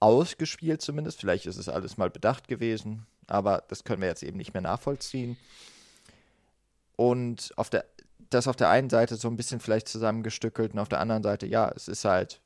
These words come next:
hier ein Western, da ein Flamenco-Tanz, da eine, äh, überdramatisierte, überromantisierte Szene,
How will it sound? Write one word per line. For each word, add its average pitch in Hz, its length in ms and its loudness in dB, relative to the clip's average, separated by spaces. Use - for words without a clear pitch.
hier 120 260 6
ein 101 120 0
Western, 98 380 0
da 101 140 2
ein 101 80 -2
Flamenco-Tanz, 98 800 -4
da 104 300 6
eine, 101 420 -2
äh, 101 360 6
überdramatisierte, 104 1000 0
überromantisierte 98 920 -2
Szene, 98 540 -2